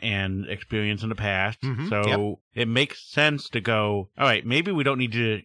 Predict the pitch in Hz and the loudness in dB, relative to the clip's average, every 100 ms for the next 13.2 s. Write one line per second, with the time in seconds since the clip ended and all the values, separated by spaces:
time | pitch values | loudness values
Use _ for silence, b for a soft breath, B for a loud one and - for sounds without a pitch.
0 | - 107 104 127 131 123 113 113 120 117 | -10 -4 2 4 4 6 6 6 6 4
1 | 110 104 90 117 113 107 107 101 - 104 | 0 -2 -2 0 2 2 0 -2 0 0
2 | 98 107 104 98 104 101 107 101 95 104 | 2 2 2 2 0 -2 -2 -2 -2 -2
3 | 120 104 92 _ _ _ _ - 113 113 | 0 0 -2 _ _ _ _ -2 0 0
4 | 120 131 - _ 135 123 110 - _ 104 | 0 0 -2 _ 0 2 0 -6 _ -6
5 | 104 139 160 - 113 107 98 95 101 - | 0 2 0 -2 0 2 2 0 0 -2
6 | 101 95 - - 127 127 113 104 104 110 | -4 -4 -8 -6 0 2 2 2 0 -2
7 | - 107 101 101 - 98 85 110 117 127 | -2 -2 -2 -2 -4 -6 -4 -2 0 0
8 | - 113 104 101 - 95 104 113 117 107 | -2 0 0 -2 -4 -4 0 2 2 0
9 | 101 87 110 110 110 104 - - 101 104 | -2 0 2 2 -2 -6 -8 -8 -4 -2
10 | 98 - 101 127 98 90 92 - 104 104 | -4 -6 -4 -2 -2 -2 -6 -6 -2 -2
11 | 98 - - 117 107 113 - 110 135 85 | -4 -8 -4 -2 0 -2 -2 -2 -2 -4
12 | - 104 - - _ 135 127 90 85 90 | -6 -6 -6 -12 _ 0 2 0 -2 -2
13 | 107 | -2